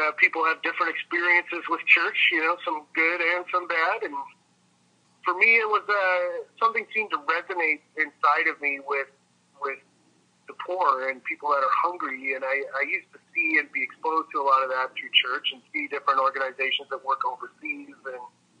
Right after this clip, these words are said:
you know, Africa or wherever, you know, the typical, what you would,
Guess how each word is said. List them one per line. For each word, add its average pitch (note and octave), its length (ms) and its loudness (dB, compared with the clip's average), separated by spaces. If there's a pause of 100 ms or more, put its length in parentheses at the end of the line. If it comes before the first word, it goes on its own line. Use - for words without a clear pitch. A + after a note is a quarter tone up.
(400)
you C3+ 80 -2
know, C3 200 4
Africa C3+ 500 4
or B2+ 460 2 (260)
wherever, B2 480 2
you B2 100 -6
know, A#2+ 200 -4 (360)
the C3 140 -12
typical, C3 720 -2 (320)
what C3+ 180 -4
you B2+ 100 -12
would, A#2 140 -8